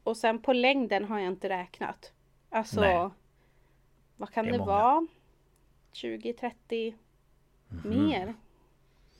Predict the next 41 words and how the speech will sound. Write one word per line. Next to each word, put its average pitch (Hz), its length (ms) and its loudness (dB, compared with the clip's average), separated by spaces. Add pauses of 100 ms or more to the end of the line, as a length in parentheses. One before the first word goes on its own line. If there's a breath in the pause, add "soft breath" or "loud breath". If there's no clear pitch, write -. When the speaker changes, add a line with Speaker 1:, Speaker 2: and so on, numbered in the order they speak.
(380 soft breath)
Speaker 2:
Jäklar. 92 500 -14
Speaker 1:
På 247 100 0
Speaker 2:
Ja. 247 160 4 (100)
Speaker 1:
en 208 320 0
sida. 220 580 4
Och 214 100 -2
då 240 80 2
är 269 80 6
det 285 80 2
såna 285 200 0
här 208 280 0
hyllor 214 280 0
som 208 120 -10
man 208 100 -4
kör 214 160 0
åt 208 120 -4
sidan, 247 400 0
du 247 60 0
vet. 185 140 0
Så 208 120 -6
de 202 100 -4
är 220 40 0
ju 226 80 -2
dubbelsidiga. 208 800 -2 (880)
Speaker 2:
Mhm. 117 460 -6
Speaker 1:
Och 156 60 -4
så 254 100 2
har 262 160 2
Speaker 2:
Mm. 247 160 6
Speaker 1:
de 240 160 4
typ, 202 420 0
nu 220 80 -8
ska 220 140 -8
vi 233 40 -4
se, - 180 -12
en, 233 240 -4
två, 175 460 -8 (220)
tre, 240 260 -6 (160)
fyra, 185 500 -8 (440 loud breath)
fem, - 260 -20
sex. - 100 -20